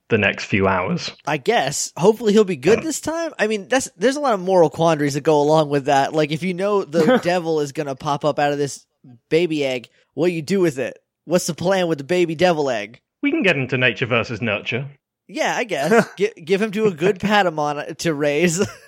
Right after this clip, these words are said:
Speaker 3: <laughs>
Speaker 1: He just learns all Patamon's shitty attacks and then becomes evil and can't do
Speaker 2: Yeah.
Speaker 1: anything.
Speaker 2: I-, his attacks, including breathe on him. That's it. That's the whole, that's all of his
Speaker 3: Hey,
Speaker 2: attacks.
Speaker 3: that, that's pretty much it. Yeah, just,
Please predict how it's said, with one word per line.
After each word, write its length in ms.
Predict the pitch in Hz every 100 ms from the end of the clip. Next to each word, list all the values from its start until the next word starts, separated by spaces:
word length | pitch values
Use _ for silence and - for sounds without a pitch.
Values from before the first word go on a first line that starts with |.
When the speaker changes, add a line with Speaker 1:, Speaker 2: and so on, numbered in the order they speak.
| _ _ _ _ -
Speaker 3:
<laughs> 0 | - 240 - - 214 - 214 - - - 233 - 254 -
Speaker 1:
He 120 | 214 175
just 180 | 147 151
learns 260 | 156 156 143 -
all 360 | 143 147 143 139
Patamon's 440 | 135 127 123 123
shitty 300 | - 135 127
attacks 440 | 123 143 123 -
and 80 | 120
then 120 | 110 110
becomes 360 | - 120 107
evil 280 | 113 113 104
and 100 | 104
can't 240 | 113 120
do 80 | 117
Speaker 2:
Yeah. 400 | 196 123 92 110 _ _ -
Speaker 1:
anything. 220 | 151 165
Speaker 2:
I-, 40 | 175
his 200 | 175 160
attacks, 340 | 175 214 143
including 440 | 156 160 170 151 -
breathe 340 | 147 254 202
on 200 | 147 123
him. 200 | 95 151 _ _ _ -
That's 180 | 165 185
it. 180 | 170 -
That's 160 | 151
the 60 | 170
whole, 200 | 185 165
that's 220 | - 196
all 200 | 170 202
of 60 | 175
his 160 | 170
Speaker 3:
Hey, 80 | 170
Speaker 2:
attacks. 360 | 165 165 - -
Speaker 3:
that, 360 | 170 202 -
that's 260 | 185 180 -
pretty 240 | - 190
much 260 | 190 185 180
it. 200 | 175 135
Yeah, 300 | 165 160 143
just, 260 | 139 135